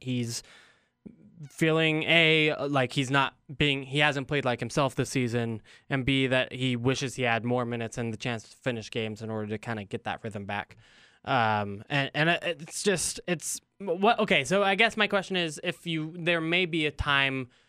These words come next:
where it turns out most N B A games, maybe that Derek Favors, Rudy Gobert combination doesn't work at the end of games.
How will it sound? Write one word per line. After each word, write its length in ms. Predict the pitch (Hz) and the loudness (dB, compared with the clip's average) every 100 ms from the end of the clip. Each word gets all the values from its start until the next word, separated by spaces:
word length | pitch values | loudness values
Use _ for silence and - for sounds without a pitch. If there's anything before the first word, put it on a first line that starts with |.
| _ - | _ -4
where 460 | 135 135 135 123 - | 0 2 2 0 -4
it 140 | 135 | -10
turns 200 | - 151 | -6 0
out 220 | 135 123 - | 2 0 -4
most 460 | 127 131 180 175 - | -4 0 0 0 -2
N 100 | 131 | -2
B 80 | 117 | -2
A 120 | 110 | -2
games, 560 | 107 104 98 101 - - | -2 -4 -8 -14 -16 -12
maybe 200 | 143 120 123 | -6 -4 -2
that 160 | 117 | -2
Derek 220 | 123 120 | -2 -4
Favors, 320 | - 117 113 123 | -4 -4 -4 -6
Rudy 160 | 113 | -6
Gobert 440 | 113 107 110 104 - _ _ _ _ _ _ - | -4 -4 -4 -6 -12 _ _ _ _ _ _ -10
combination 520 | 139 123 117 104 117 | -4 -2 -2 -4 -6
doesn't 220 | 113 110 107 | -4 -4 -6
work 180 | 101 98 | -10 -12
at 60 | |
the 80 | 95 | -12
end 120 | 87 | -14
of 80 | 65 | -14
games. 360 | 67 - _ | -18 -18 _